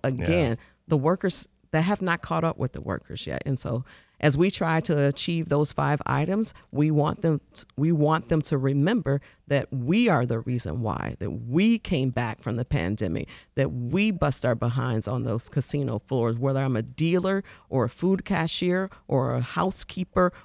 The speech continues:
Speaker 1: or a bartender. We are the reason why those guests come back day after day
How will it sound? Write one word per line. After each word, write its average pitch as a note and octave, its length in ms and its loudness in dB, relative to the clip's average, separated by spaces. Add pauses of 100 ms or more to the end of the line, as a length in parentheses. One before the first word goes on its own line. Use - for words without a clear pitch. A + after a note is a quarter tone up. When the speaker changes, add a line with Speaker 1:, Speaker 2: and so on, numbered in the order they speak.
(120)
Speaker 1:
or E3 200 4
a G3 40 4
bartender. D#3+ 720 0
We F3 380 2
are G3+ 120 2
the C#3 100 2
reason B2+ 400 0
why B2 220 -2
those A#2 220 -4
guests - 280 0
come B2+ 220 0
back B2 240 -2 (220)
day C#3+ 320 4
after B2+ 380 -4
day C3 400 2